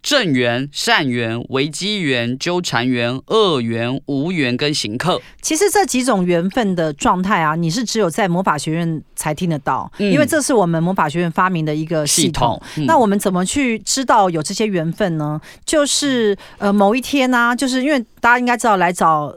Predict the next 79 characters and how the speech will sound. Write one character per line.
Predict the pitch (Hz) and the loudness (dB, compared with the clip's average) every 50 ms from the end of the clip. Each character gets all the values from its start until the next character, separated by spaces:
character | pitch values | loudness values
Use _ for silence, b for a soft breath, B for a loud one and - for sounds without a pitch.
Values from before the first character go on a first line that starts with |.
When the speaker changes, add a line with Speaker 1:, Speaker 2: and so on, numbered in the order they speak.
| - - | -14 -10
Speaker 2:
那 | - 202 220 | -6 -4 -4
个 | 196 196 185 175 175 | -2 0 0 0 -2
师 | 170 - 226 220 | -2 -4 -4 -4
父 | 220 233 202 | -2 -2 -2
算 | - 220 196 | 0 0 0
命 | 196 185 165 | 0 0 -2
的 | 156 | -2
人 | 151 156 | -2 -2
很 | 151 139 | -4 -4
多 | - - 180 156 151 147 | -4 -2 -2 -2 0 0
嘛。 | 151 | 0
Speaker 1:
啊， | 151 | 0
师 | 190 214 | 0 0
父 | 220 | 2
现 | 208 | 2
在 | 202 214 | 4 4
要 | 214 202 | 4 4
讲 | 180 143 120 - | 2 0 -2 -2
故 | 208 208 185 | -2 0 0
事 | - 196 202 170 | 0 0 0 2
缘 | 151 139 131 123 151 | 2 2 2 2 2
起， | 180 - - 330 | 0 2 4 6
Speaker 2:
对， | 294 254 220 226 | 6 6 6 6
Speaker 1:
是 | 226 | 6
不 | 240 | 4
是？ | 269 | 4
Speaker 2:
缘 | - - 269 254 | 6 4 4 4
起 | - - 226 196 | 4 2 2 2
就 | 226 277 | 0 0
是 | 285 302 | 0 0
在 | 247 - 320 262 240 | 2 4 4 4 4
于 | 226 208 196 196 | 4 2 0 2
呢， | 196 190 190 | 2 2 0
Speaker 1:
嗯。 | 202 214 | 0 0
Speaker 2:
因 | 285 339 | 0 2
为 | 349 302 285 | 2 2 0
早 | 220 - 226 185 180 | 2 4 4 4 4
年 | 196 233 | 4 2
有 | 233 | 0
非 | 196 254 262 | 0 2 2
常 | 240 214 208 | 2 2 2
多 | 233 226 | 2 2
人 | 208 185 180 180 | 2 2 0 -2
会 | - - - 240 | -4 -2 0 2
来 | 196 170 180 | 2 2 2
问， | 185 160 220 269 285 233 175 160 156 - B B B B B | 0 -2 0 2 2 2 2 0 -6 -10 B B B B B
比 | - - | 0 0
如 | 214 240 | 2 2
说 | 226 - 269 262 262 | 2 2 2 2 4
女 | |
生， | 202 214 | 4 4
Speaker 1:
问 | 196 | 4
感 | 190 170 - 262 262 | 4 4 4 4 4
情 | 254 262 277 - - 247 | 4 2 2 0 0 2
嘛。 | 262 262 | 2 2
Speaker 2:
女 | 208 | 2
生 | 202 277 285 277 | 2 2 2 2
就 | 311 | 2
会 | 302 | 4
来 | 247 214 | 4 4
问 | 226 262 240 214 | 4 2 0 0
男 | 185 165 165 175 | 0 0 0 0
生 | 185 - - 208 180 175 | -2 -2 0 0 0 0
嘛。 | 180 170 147 139 127 | 0 -2 -2 -2 0
Speaker 1:
对。 | 147 143 139 135 127 120 110 104 - | 2 2 4 4 2 0 -2 -4 -4
Speaker 2:
那 | - 311 320 302 269 240 - - | 0 2 4 4 4 2 0 -2
这 | - 381 370 | -2 0 0
种 | 269 240 214 202 196 - - | 2 2 0 0 -2 -4 -4
实 | - - 240 | -4 0 2
在 | 247 277 277 | 2 2 2
是 | 277 294 262 | 0 -2 -2
每 | 220 208 190 | 0 0 0
天 | 185 - 254 240 | 0 0 0 0
都 | 240 240 | 0 0
在 | 240 214 | 0 0
发 | 208 - 196 180 185 190 | 0 2 2 2 2 0
生。 | - - 185 165 160 | 0 0 0 0 2
Speaker 1:
<laughs> | 165 | 2
每 | 180 180 | 2 2